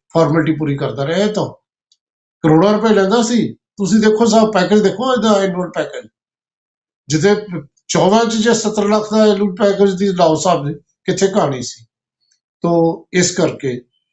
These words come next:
ਤੋ ਇਹ ਸਰਕਾਰ ਕਹਿੰਦੀ, "ਜੀ, ਹੁਣ ਜਾਂਚ ਜ਼ਰੂਰੀ ਹੈ, ਪੁੱਛਗਿੱਛ, ਫੜ ਲਿਆ।" ਤੇ ਹੁਣ, ਅੱਛਾ, ਵੈਸੇ ਇੱਕ ਹੋਰ ਵੀ ਗੱਲ ਹੈ,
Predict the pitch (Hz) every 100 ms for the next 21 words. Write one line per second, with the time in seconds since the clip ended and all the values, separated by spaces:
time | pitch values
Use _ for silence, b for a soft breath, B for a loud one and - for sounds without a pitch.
0 | _ - 190 196 196 196 180 160 147 139
1 | - 143 - 151 - 165 185 208 185 185
2 | 151 139 127 123 139 135 113 113 _ -
3 | - - - 131 156 - 165 135 - _
4 | _ _ 120 120 135 175 190 185 - 185
5 | 180 202 202 _ _ _ 135 135 196 220
6 | - _ _ _ _ _ 156 135 123 143
7 | 160 180 147 123 117 - _ - _ -
8 | 156 170 185 185 202 - 160 143 175 202
9 | 214 180 135 123